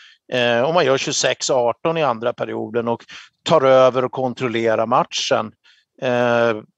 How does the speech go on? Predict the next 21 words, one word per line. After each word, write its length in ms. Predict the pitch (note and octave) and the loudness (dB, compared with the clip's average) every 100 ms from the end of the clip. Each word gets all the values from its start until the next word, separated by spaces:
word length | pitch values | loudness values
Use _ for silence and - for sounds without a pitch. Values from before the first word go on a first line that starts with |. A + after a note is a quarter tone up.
| - - F3 C3+ | -20 -20 -20 -2
Bayern 320 | C#3+ D3 D3+ | 2 2 2
har 80 | D3 | 0
svårt 640 | - - C#3 C3 B2+ - B2+ | -2 -6 -6 -2 -4 -6 -10
att 60 | |
komma 280 | - B2 A#2 | -6 -4 -4
till 140 | - | -6
bra 320 | A2 A#2 A#2 A2+ | -8 -4 -4 -4
skott 500 | - E3 F3 _ C#3+ | -2 0 0 _ -6
och 60 | |
har 120 | C3 | -6
få 300 | - C#3 A#2+ | -6 -6 -6
spelare 400 | A#2 - A#2+ A2+ | -6 -6 -4 -4
som 140 | A2 B2+ | -6 -10
egentligen 320 | G2+ G#2 G#2+ | -12 -16 -14
riktigt 280 | A#2+ G2 - | -14 -14 -20
kliver 260 | A2 A#2+ | -16 -14
fram. 440 | C3 F#3 F3+ G2 F#2+ _ _ - - - - _ _ - | -8 0 0 0 -10 _ _ -18 -18 -20 -20 _ _ -2
Eh, 200 | C#3+ C#3+ | 2 2
tredje 400 | - F#3 F3 E3+ | 2 2 4 2
perioden 640 | F#3 G3 E3 D#3+ D3+ D#3 D3 | 2 2 4 2 2 2 0
så 320 | - D#3 D#3+ | 0 0 0